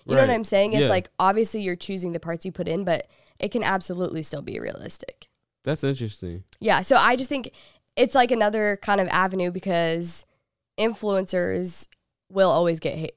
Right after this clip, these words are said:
Speaker 1: like, hate,
Speaker 2: Right.
Speaker 1: no matter what.
Speaker 2: Yeah.
Speaker 1: Because, well, and just anyone, honestly, it's, like, sad, but it's the truth. Anyone with a platform or anyone,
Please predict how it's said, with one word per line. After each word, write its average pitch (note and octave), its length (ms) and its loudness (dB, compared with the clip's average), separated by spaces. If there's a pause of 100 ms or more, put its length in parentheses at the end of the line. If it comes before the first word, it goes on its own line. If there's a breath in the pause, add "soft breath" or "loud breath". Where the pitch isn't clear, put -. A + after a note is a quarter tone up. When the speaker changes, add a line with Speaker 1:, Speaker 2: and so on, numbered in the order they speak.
Speaker 1:
like, - 260 -6 (160)
hate, - 260 -6
Speaker 2:
Right. D#3 120 6
Speaker 1:
no - 40 6
matter G#3+ 240 4
what. - 300 -6 (100)
Speaker 2:
Yeah. C#4 260 -4
Speaker 1:
Because, C#4 320 6
well, C#4+ 240 4
and D4+ 260 0
just D4 240 -4
anyone, F4 540 0 (120)
honestly, C#4+ 720 0 (460)
it's, C4+ 220 0
like, A3+ 160 0
sad, F#3 300 2
but G3+ 100 -4
it's F#3+ 140 -6
the E3+ 100 -4
truth. F3 460 -4
Anyone D#4 280 0
with C4+ 120 -2
a E3+ 40 -2
platform A#3 640 -4
or G3+ 80 0
anyone, A3 600 0